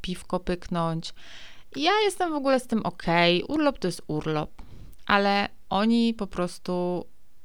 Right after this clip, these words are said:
wytoczyli się już, za przeproszeniem, najebani z tego Dreamlinera. I ja też rozumiem, że się zdarza, bo w końcu lot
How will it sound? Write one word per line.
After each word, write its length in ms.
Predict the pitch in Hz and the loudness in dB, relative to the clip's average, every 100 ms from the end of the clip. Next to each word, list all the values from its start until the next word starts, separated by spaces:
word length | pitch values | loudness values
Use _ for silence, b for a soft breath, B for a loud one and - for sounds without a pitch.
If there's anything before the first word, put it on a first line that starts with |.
| - - | -14 -10
wytoczyli 680 | - 185 185 180 - 180 170 | -4 -2 0 0 0 0 0
się 160 | - | 0
już, 540 | 165 160 160 - - - - - | 0 0 -4 -6 -8 -10 -12 -10
za 140 | 180 170 | -6 -6
przeproszeniem, 580 | - - 165 175 165 | -8 -8 -4 -2 0
najebani 640 | 165 165 165 165 151 151 156 | 2 2 2 4 4 2 -4
z 100 | - | -8
tego 200 | 160 156 | -6 -4
Dreamlinera. 800 | 156 156 156 151 151 147 147 180 185 - b b b b b b b b b | -2 0 0 0 0 -2 -2 -6 -8 -14 b b b b b b b b b
I 60 | - | 6
ja 120 | 208 | 8
też 140 | 196 226 | 8 6
rozumiem, 360 | 226 208 214 | 4 6 4
że 100 | 196 | 4
się 100 | 202 | 2
zdarza, 380 | 202 208 202 196 | 4 6 6 6
bo 140 | 170 | 4
w 80 | 160 | -2
końcu 320 | - 170 - | -2 -4 0
lot 240 | 170 175 | 0 0